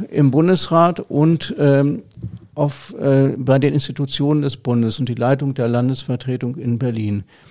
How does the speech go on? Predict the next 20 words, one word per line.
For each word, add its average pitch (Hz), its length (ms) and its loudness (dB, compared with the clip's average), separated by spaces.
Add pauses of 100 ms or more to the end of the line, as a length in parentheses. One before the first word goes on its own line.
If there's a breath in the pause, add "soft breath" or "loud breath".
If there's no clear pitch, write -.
(380 soft breath)
Man 127 160 4
hat 147 200 2
extra 139 360 0
eine 135 200 4
zusätzliche 139 580 -4
Stelle 131 400 2
in 131 120 0
der 123 100 0
Landesvertretung 120 800 -2
geschaffen, 151 680 -2 (840 soft breath)
ähm, 127 680 4 (360)
um 139 440 4 (680)
das - 320 -4
Defizit, 143 760 -2 (120)
was 131 260 -4
die 139 100 -6
Vertretung 127 680 -2
in 113 280 0
Berlin 107 340 0
angeht, 120 520 -2